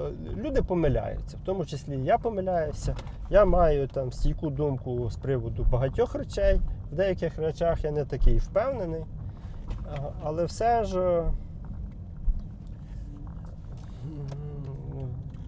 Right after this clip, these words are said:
все ж там якась зайва впевненість, вона може бути хибною. Тому треба слухати всіх,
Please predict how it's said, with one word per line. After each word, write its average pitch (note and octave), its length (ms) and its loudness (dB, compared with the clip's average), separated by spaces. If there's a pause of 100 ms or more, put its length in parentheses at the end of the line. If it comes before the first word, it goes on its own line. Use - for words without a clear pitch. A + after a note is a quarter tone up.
(540)
все F#3 300 0
ж - 200 -10 (640)
там C3 300 -2 (880)
якась C3+ 520 0
зайва C#3 320 6
впевненість, A#2+ 800 4 (800)
вона C#3 280 2
може C3 360 0
бути A#2 600 -2
хибною. G2+ 460 -2 (1400)
Тому F#3+ 640 4
треба E3+ 280 2
слухати B3 380 -2
всіх, - 460 0